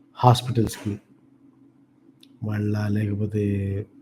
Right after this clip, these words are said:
డ్యామేజ్ రిపేర్స్‌కి, అంటే ఏదైనా సరే డ్యామేజ్,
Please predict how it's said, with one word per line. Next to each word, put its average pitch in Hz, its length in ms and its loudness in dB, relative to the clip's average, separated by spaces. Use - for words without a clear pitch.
డ్యామేజ్ 117 600 10
రిపేర్స్‌కి, 110 680 0
అంటే 135 140 8
ఏదైనా 185 280 12
సరే 180 180 8
డ్యామేజ్, 135 480 10